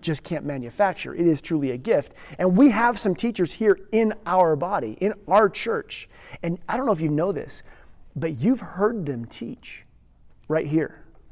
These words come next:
Because I have a select few people that I email or I have a meeting with, with the teaching gift. They send me, or we discuss topics and verses, and, and they give me some things that I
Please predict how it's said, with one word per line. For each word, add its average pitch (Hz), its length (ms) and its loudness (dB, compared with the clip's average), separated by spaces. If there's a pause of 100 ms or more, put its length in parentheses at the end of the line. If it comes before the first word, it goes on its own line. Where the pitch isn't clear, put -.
(720)
Because 156 420 -4 (1500)
I 156 220 0
have 247 80 4
a 185 60 -2
select 190 360 2
few 190 200 -6
people 196 320 0
that 156 200 0
I 160 120 2 (100)
email 180 360 2
or 151 120 0
I 143 120 0
have 139 100 0
a 131 40 0
meeting 160 360 -2
with, 214 280 -10 (320)
with 147 120 -10
the 151 60 -10
teaching 202 320 -6
gift. 220 320 -8 (1000)
They 185 100 8
send 208 320 4
me, 214 100 8
or 185 60 8
we 185 140 4
discuss 185 440 2
topics 180 520 -4
and 131 120 -8
verses, 143 440 -4 (560)
and, 190 200 0
and 180 160 0
they 190 140 6
give 226 240 0
me 202 160 0
some 160 220 -4
things 156 380 -4
that 151 200 -2
I 180 300 0